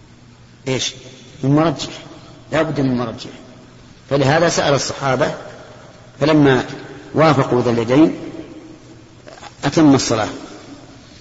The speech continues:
وفي هذا أن سجود السهو يكون بعد السلام، لأن هذه زيادة، وسجود السهو إنما يكون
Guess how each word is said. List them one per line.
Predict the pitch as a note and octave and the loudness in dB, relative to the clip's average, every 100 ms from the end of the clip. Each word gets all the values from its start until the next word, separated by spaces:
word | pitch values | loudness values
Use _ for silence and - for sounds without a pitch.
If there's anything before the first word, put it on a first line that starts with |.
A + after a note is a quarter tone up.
| - - - | -20 -10 -4
وفي | B2 D3 | 2 4
هذا | D#3 D#3+ D#3 D#3 - - - - - - - - - - - - - - - - - - - - - - C3 | 6 6 4 4 0 -12 -14 -16 -18 -20 -20 -20 -20 -20 -20 -20 -20 -20 -20 -20 -20 -20 -20 -20 -20 -8 0
أن | C3 C3 | 2 2
سجود | - B2+ C#3 | 0 0 0
السهو | B2 - C#3 B2+ C3 - - - - - - - - - - - - - | 0 -2 -2 0 -2 -6 -16 -20 -20 -20 -20 -20 -20 -20 -20 -20 -14 -8
يكون | A2+ C3+ B2+ | -4 0 0
بعد | B2 A2+ | 0 -4
السلام، | - - A2 F#2+ - - - - - - - _ - - - - - - - - - - - | -8 -6 -6 -6 -12 -20 -20 -20 -20 -20 -20 _ -20 -20 -20 -20 -20 -20 -20 -20 -20 -16 -6
لأن | A#2 B2+ | -2 0
هذه | A#2+ C3+ C#3+ C3 B2+ | 2 2 2 0 0
زيادة، | B2 C3+ G#2+ F2+ - - - - - - - - - - - - - - - - - | 2 2 0 -4 -12 -16 -20 -20 -20 -20 -20 -20 -20 -20 -20 -20 -20 -20 -20 -18 -8
وسجود | A#2+ C3 C3 C#3 | -6 -4 -2 -2
السهو | B2 - D3 D#3+ E3 - B2+ | -2 0 2 2 -2 -6 -2
إنما | B2 B2+ | 0 2
يكون | B2+ C#3 D#3+ E3+ | 0 0 0 0